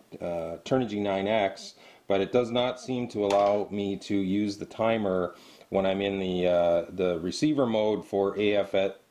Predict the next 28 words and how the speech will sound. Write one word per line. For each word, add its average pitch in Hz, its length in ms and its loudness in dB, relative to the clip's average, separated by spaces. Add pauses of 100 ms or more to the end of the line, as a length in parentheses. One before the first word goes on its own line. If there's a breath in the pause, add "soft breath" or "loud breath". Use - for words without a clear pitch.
A 107 380 0
F 101 180 0
H 101 340 -2 (120)
D 101 320 -2
S, 98 320 2
so 92 220 0
the, 90 280 -2
or 98 160 0
the 92 120 -2
single 117 560 0
antenna, 95 580 -4 (580 loud breath)
uh, 92 260 2
receiver. 87 600 -2 (380 loud breath)
So, 131 400 2
uh, 117 280 0
anyway, 135 400 0
so 123 520 0
I'm 107 140 -4
gonna, 131 140 -2
just - 180 -12
gonna 131 180 0
go 120 500 0 (1500 loud breath)
get 101 140 0
into 117 380 0
the, 95 380 0
uh, 87 140 2
menus 127 600 -2
here. 127 460 0